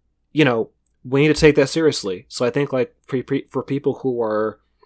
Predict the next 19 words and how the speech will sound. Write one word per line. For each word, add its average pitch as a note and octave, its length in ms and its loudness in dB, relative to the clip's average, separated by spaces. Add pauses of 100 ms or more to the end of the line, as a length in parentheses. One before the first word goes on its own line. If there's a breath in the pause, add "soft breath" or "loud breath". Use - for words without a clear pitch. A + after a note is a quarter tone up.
(340 soft breath)
sad, C#3+ 540 0 (540 soft breath)
it's C3+ 120 0
okay E3 220 4
to D3+ 80 2
be A#2+ 80 -6
sad. E2+ 300 -8 (160)
Like, A2+ 200 -6 (180)
I C3 80 -8
get B2 180 -2
it. - 120 -12
Like, A2 300 -8 (200)
and, D3 120 -4
and D#3 120 0
I, D4 160 0
I A3 180 2 (180)
genuinely D#3+ 400 2
feel, G#2+ 300 -4 (380)
I G3+ 140 2
feel B2 280 0